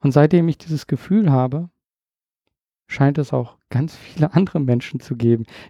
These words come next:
die genau dieses Gefühl bekommen, wenn ich mit ihm spreche,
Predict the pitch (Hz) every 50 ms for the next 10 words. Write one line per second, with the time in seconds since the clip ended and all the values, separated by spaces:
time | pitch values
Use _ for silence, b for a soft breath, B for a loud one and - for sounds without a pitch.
0 | B 156 135 135 131 127 135 160 170 160 170 151 151 147 - - 151 131 - -
1 | - 160 160 175 175 160 135 131 127 - - 165 175 165 131 117 113 - _ _
2 | _ _ _ _ _ - 127 127 139 202 - - - - 147 143 135 143 139 135
3 | - - - 156 160 - - 139